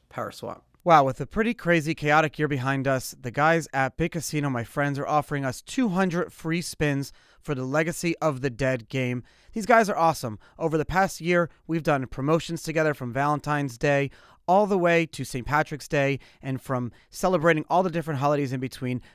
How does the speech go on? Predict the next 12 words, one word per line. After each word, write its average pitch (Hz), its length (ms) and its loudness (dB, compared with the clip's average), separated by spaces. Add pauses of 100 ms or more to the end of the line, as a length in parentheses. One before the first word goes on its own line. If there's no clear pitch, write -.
we've 160 160 -2
been 156 120 -2
doing 131 280 -2
crazy 180 340 -2
promotions, 139 600 -4
giving 165 280 -2
away 143 160 0
Teslas, 127 540 -6
like, 113 160 -10
three 180 260 0
of 151 120 2
them, 139 240 0